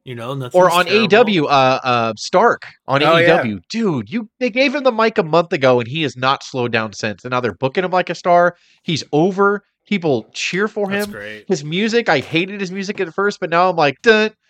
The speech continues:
Speaker 2: dun. Like, every time he comes down, I'm like, "Oh, man." Like, you know, it's just, it's all about just giving someone who's good on the mic. Stop telling them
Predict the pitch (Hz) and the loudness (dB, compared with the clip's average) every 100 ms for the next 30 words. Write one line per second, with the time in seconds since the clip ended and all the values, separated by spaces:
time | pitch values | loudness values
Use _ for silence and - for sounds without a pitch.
0 | _ - 208 208 220 165 139 226 262 190 | _ 0 4 4 2 0 2 2 2 2
1 | 143 131 131 147 156 123 110 123 107 110 | -2 0 0 0 -2 -2 -2 0 -2 0
2 | 165 127 - - _ _ - 147 156 185 | -2 -2 -6 -20 _ _ -2 0 2 2
3 | 226 196 - 202 180 175 170 247 233 - | 2 2 -2 -6 -6 -4 2 2 2 -2
4 | 165 139 165 175 208 190 - 180 156 123 | -6 -4 -2 -2 -4 -6 -4 -4 -4 -6
5 | 156 151 139 117 120 120 _ _ _ - | -4 -4 -2 0 -2 -2 _ _ _ -10
6 | 180 170 - - 202 208 131 110 98 | -6 -6 -6 -2 -2 -2 -4 -6 -6